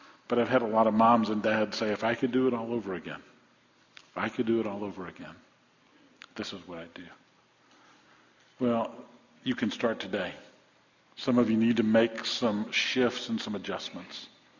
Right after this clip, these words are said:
Some of you are spot on. You are investing your lives the way you need to.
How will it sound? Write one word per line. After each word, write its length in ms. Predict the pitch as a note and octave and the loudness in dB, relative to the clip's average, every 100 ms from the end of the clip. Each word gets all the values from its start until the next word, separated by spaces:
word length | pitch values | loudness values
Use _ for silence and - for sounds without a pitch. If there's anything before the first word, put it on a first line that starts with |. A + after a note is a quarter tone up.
| _ _ - - - | _ _ -20 -20 -12
Some 240 | - C3+ | 4 8
of 140 | C3 A#2+ | 10 10
you 400 | C3 C3+ D3 A2 | 10 10 8 6
are 160 | G#2+ | 4
spot 480 | - - - A2+ G#2+ | 2 -2 2 4 4
on. 340 | G2+ F#2+ F#2+ A2+ | 2 2 2 4
You 220 | A#2+ A#2+ | 6 6
are 40 | |
investing 520 | A2 G#2 B2 - C3+ | 6 4 2 2 2
your 160 | A#2+ A2+ | 2 2
lives 400 | G#2+ G#2+ A2 G2 | 2 2 2 0
the 80 | G#2+ | -4
way 120 | G#2 | -4
you 140 | G2+ | -6
need 220 | F#2 G2+ | -8 -8
to. 80 | G2 | -10